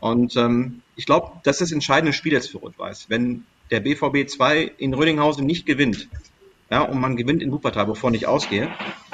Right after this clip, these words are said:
dann sind zwei Punkte bei noch vier Spielen. Dann hat man wirklich ein, ein ganz enges Rennen. Und, ähm,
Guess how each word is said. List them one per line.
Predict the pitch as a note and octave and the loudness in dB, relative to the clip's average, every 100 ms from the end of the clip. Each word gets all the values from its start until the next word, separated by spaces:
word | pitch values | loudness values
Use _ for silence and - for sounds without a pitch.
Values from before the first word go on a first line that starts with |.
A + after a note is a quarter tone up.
| - - - - - | -10 -10 -18 -4 2
dann | C#3 | 4
sind | E3+ | 4
zwei | E3+ E3 | 4 2
Punkte | E3 F3+ F#3+ C3+ | 4 4 4 4
bei | B2 | 4
noch | C3 | 4
vier | - D#3 | 4 4
Spielen. | D3+ - B2+ G#2 | 4 2 2 4
Dann | C3+ | 2
hat | E3+ | 4
man | F3 E3 | 4 4
wirklich | E3+ D#3+ D3 | 2 0 -2
ein, | D#3 C#3+ C3+ | -2 -4 -4
ein | C#3 | -2
ganz | A#2+ D3 D3+ - | 0 0 -2 -4
enges | B2+ A2+ G#2+ - | -2 -2 -4 -8
Rennen. | G2 F#2+ F2 F2+ _ | -6 -6 -8 -14 _
Und, | G#2 G2+ G2+ A#2 | -6 -4 -4 -2
ähm, | G#2 G#2 G#2+ | 0 2 -2